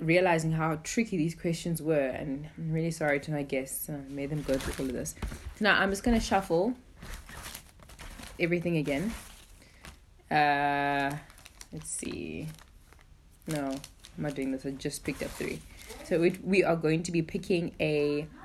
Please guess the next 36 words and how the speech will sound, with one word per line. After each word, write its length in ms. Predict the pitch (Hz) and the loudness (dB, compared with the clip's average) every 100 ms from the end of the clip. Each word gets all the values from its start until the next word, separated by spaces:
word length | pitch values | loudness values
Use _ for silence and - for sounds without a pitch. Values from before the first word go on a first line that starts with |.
| - | -10
topic 500 | - 240 - 294 - | 8 8 8 0 -4
first. 380 | - 277 294 - | 4 4 4 2
Guys, 180 | 160 170 | 0 2
I'm 100 | 160 | 0
so 120 | 180 | 0
sorry. 380 | - 139 139 160 - - - - - - - - | 0 0 0 -4 -12 -20 -20 -20 -20 -18 -16 -4
There, 460 | 165 165 156 147 - - - - | 4 6 6 4 -2 -16 -20 -14
I 40 | 165 | -10
can 200 | - 151 | -2 -2
hear 560 | 151 175 175 170 175 165 - - | 4 6 8 6 4 -4 -16 -10
an 80 | 147 | -6
individual 680 | 160 156 151 160 151 139 135 | -4 0 0 2 2 2 0
shouting 400 | - 139 143 135 | -4 -6 -6 -8
at 160 | 135 | -8
the 100 | 131 | -8
animals 360 | 143 139 131 127 | -6 -4 -6 -6
outside. 520 | 127 - - - 165 - - - - - - - | -8 -10 -10 -12 -12 -18 -20 -20 -20 -20 -18 -2
But 320 | 139 143 135 | 0 2 0
when 140 | 151 | 0
I 40 | 151 | 0
say 140 | 156 | 0
animals, 420 | 151 160 151 143 | 0 2 0 0
I 40 | 143 | -2
mean 180 | 139 | -2
the 80 | 135 | -2
dogs. 480 | 131 120 120 117 - - - | -2 -2 -4 -8 -14 -20 -20
So 120 | - - - 160 | -18 -16 -14 -14
if 160 | - | -8
you 80 | 147 | -6
hear 500 | 151 156 151 147 147 - - - - - - - - - - - | 0 2 2 0 -4 -14 -20 -20 -20 -20 -20 -20 -20 -20 -20 -12
that, 540 | - - - - - - - - | -2 -2 -2 -4 -6 -10 -20 -8
that's 340 | 160 147 - | -4 -4 -2
what 100 | 165 | 2
it 120 | 147 185 | 6 6
is. 340 | 160 185 - - - - | 6 4 0 -4 -12 -6
<laughs> 100 | 190 | -4